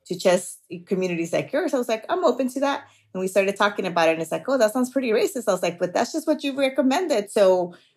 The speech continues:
we could do that and we could have that discussion in committee if you want." Like, <laughs> so if you just told me that, why are you afraid to vote for this bill? Why should my community continue to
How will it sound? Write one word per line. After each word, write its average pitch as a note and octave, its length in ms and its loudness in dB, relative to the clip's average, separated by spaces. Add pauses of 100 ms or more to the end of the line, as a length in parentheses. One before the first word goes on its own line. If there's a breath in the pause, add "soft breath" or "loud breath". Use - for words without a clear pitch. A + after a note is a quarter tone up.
we B3 140 0
could D4 200 0
do D4 140 0
that E4 160 10
and C4 100 6
we B3 100 2
could C4 140 4
have A#3+ 160 4
that B3+ 140 2
discussion B3 500 4
in A3+ 120 2
committee C4+ 400 2
if G#3 120 2
you F#3 120 2
want." F3 220 6
Like, E3+ 220 2
<laughs> - 1000 2
so B3+ 240 6
if A3+ 220 6
you D4 180 0
just G4+ 220 6
told F4+ 180 6
me E4 100 2
that, C4 300 6 (320 loud breath)
why G#3 340 4
are B3+ 60 8
you B3 200 6
afraid A3+ 300 2
to G#3 120 0
vote G3 260 2
for F#3 120 0
this F3 240 -4
bill? E3 340 2
Why A3 520 4
should G3 240 -2
my G3+ 320 2
community G#3+ 720 2 (220 soft breath)
continue G#3 520 0
to F#3 300 -2